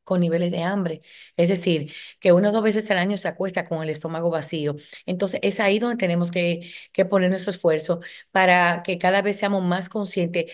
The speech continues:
no solamente con la producción, sino también con el consumo de los alimentos,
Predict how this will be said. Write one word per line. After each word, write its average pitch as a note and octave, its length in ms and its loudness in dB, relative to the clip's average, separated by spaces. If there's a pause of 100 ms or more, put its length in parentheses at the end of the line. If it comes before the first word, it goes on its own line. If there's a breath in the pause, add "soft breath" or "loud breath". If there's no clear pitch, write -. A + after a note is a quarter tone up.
(220 loud breath)
no G#3 140 2
solamente A3 560 0
con G3+ 140 -2
la F3 100 0
producción, F3+ 460 -2
sino E3 240 -6
también F3+ 340 0
con F3+ 160 0
el E3+ 120 0
consumo F3+ 520 -2
de F3+ 60 0
los E3+ 180 -2
alimentos, D3+ 600 -6